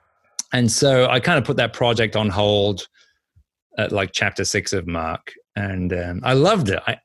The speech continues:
absolutely loved writing it, but there was other things going on, um, other writing commitments I had. And so I just stopped. Well, then last year,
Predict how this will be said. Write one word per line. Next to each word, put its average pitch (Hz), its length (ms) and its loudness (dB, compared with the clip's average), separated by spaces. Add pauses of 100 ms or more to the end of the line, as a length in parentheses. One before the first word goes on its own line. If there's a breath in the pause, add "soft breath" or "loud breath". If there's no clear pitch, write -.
(100)
absolutely 160 580 2
loved 117 280 0
writing 113 380 2
it, 185 200 -2 (440 loud breath)
but 113 160 2
there 120 140 2
was 113 120 4
other 139 200 2
things 120 320 0
going 113 340 2
on, 101 680 0 (120)
um, 98 460 -4 (180)
other 104 480 -2 (220)
writing 107 400 2
commitments 107 400 -6
I 98 100 0
had. 95 420 -2
And 90 160 -6
so 92 260 -4
I 90 100 -4
just 87 200 -6
stopped. - 380 -8 (640 loud breath)
Well, 127 100 2
then 147 180 4
last 165 440 2
year, 104 520 4